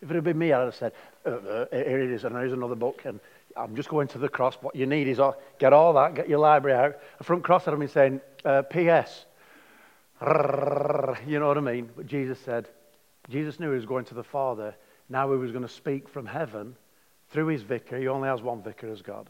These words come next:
and that's the Holy Spirit, somebody who works vicariously on his behalf. So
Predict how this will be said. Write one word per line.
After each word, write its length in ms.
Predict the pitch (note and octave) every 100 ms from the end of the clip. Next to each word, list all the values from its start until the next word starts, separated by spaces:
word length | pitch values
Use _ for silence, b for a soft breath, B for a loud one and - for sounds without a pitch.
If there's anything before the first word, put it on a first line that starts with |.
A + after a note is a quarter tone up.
| _
and 100 | B2+
that's 160 | A2 -
the 80 | A#2+
Holy 260 | G#2+ G#2+ A2
Spirit, 400 | - A#2+ F#2+ - _ _ _ _ _ _ _
somebody 300 | - A#2 A2+
who 80 | A2
works 260 | G#2+ G#2+ -
vicariously 800 | A2 G#2 - B2 G#2+ G2+ - A2
on 100 | G2+
his 140 | G2+
behalf. 400 | F#2+ G2+ F#2+ G2 _ _ b b b b b b b b _ _
So 400 | - B2+ A2+ A#2